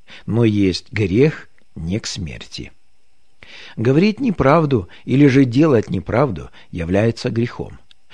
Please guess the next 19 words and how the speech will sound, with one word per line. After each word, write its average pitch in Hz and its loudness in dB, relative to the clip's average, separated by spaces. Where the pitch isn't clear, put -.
Но 143 6
это 190 4
грех 151 4
не 160 4
к - -6
смерти. - -4
В - -16
стихе 104 -6
десятом 107 -4
третьей 113 0
главы 90 0
Иоанн 110 0
с - -12
особенной 160 2
строгостью 120 0
подходит 113 0
к - -2
этому 110 0
вопросу 113 -2